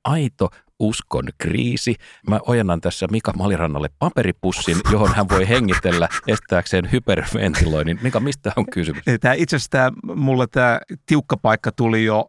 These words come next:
Speaker 2: onkohan sitten noin vuosi sitten, kun nää ensimmäistä kertaa, ö, näitä tuloksia julkistettiin. Ja se tulos oli suurin piirtein sen tapainen, että kun kansantaloudessa keskimääräinen ikä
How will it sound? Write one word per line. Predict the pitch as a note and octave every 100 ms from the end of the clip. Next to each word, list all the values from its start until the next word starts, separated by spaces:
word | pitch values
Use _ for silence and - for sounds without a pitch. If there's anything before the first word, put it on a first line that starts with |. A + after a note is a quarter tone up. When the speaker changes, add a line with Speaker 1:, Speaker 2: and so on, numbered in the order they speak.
| _
Speaker 2:
onkohan | D#3 B2+ A2
sitten | - B2+
noin | A#2+ G#2+
vuosi | B2 G#2 G2+
sitten, | A2 G#2+
kun | G#2+ G#2
nää | G#2+
ensimmäistä | A#2+ A2+ G#2+ G2 G#2
kertaa, | - G2 G2+ A2 F#2+ -
ö, | D3+ -
näitä | A#2 A2 G2+ G#2+ -
tuloksia | B2 A2+ - - G#2
julkistettiin. | A2 A2 G2 G2+ - G2 G2
Ja | G2 - - - -
se | A#2+
tulos | D3+ C#3+ B2
oli | - A#2 -
suurin | - B2 G#2+
piirtein | A2 A2+
sen | B2+ A2
tapainen, | A#2 A2 A2+ G2 G2+ G2
että | F#2+ - G2 - - - _ -
kun | C3+
kansantaloudessa | D#3+ D3+ C3 G#2 A2+ A2+ A2 G#2+ - A2+ - _ _ _ _ _ _
keskimääräinen | E3 D#3 C3+ A2+ A2+ A2 B2
ikä | B2+ B2 G2+